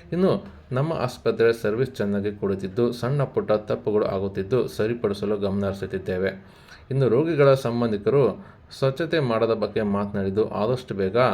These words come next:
ಈ ಬಗ್ಗೆ ಜಿಲ್ಲಾ ಸರ್ಜನ್ ಅವರಿಗೆ ಸೂಚನೆ ನೀಡಿದ್ದಾಗಿ ಕೆ ಸಿ ವೀರೇಂದ್ರ ಪಪ್ಪಿ ತಿಳಿಸಿದ್ದಾರೆ. ಇನ್ನು ಅವ್ಯವಸ್ಥೆ ಬಗ್ಗೆ ರೋಗಿಗಳ ಸಂಬಂಧಿಕರು ಫೋಟೋ ಮತ್ತು ವಿಡಿಯೋ ಕಳಿಸಿ ದೂರು ಸಲ್ಲಿಸಿದ್ದರು. ಈ ಹಿನ್ನೆಲೆ ಭೇಟಿ ನೀಡಿದ್ದು,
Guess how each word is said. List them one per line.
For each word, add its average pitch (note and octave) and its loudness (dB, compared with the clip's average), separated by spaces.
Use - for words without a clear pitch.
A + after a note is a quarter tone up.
ಈ C3+ -2
ಬಗ್ಗೆ A2+ 2
ಜಿಲ್ಲಾ C#3 2
ಸರ್ಜನ್ A#2+ -2
ಅವರಿಗೆ G#2 0
ಸೂಚನೆ A2 -2
ನೀಡಿದ್ದಾಗಿ G2 0
ಕೆ G#2+ -4
ಸಿ G#2 -4
ವೀರೇಂದ್ರ A2 0
ಪಪ್ಪಿ G2+ -2
ತಿಳಿಸಿದ್ದಾರೆ. F#2+ -4
ಇನ್ನು A#2+ 0
ಅವ್ಯವಸ್ಥೆ C#3+ 0
ಬಗ್ಗೆ A2 2
ರೋಗಿಗಳ G#2+ 2
ಸಂಬಂಧಿಕರು G2+ 0
ಫೋಟೋ D3 2
ಮತ್ತು C3 0
ವಿಡಿಯೋ A2+ 0
ಕಳಿಸಿ G#2+ 0
ದೂರು A2+ -2
ಸಲ್ಲಿಸಿದ್ದರು. G2+ -2
ಈ G#2 -4
ಹಿನ್ನೆಲೆ A2 -2
ಭೇಟಿ G#2+ -2
ನೀಡಿದ್ದು, G2+ 0